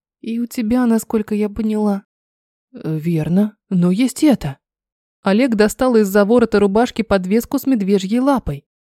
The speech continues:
«Младший брат Дова сказал крепко сжать в руке,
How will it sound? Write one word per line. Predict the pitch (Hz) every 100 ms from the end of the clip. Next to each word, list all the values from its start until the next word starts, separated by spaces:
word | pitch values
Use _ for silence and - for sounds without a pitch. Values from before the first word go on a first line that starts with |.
| _ _ _ _ -
«Младший | 156 151 170 185 -
брат | 165 165 151
Дова | 147 156 233 208 139 _
сказал | - - 180 165 220 226
крепко | 208 233 - 175
сжать | 160 202 175
в |
руке, | 156 147 - 156 160 254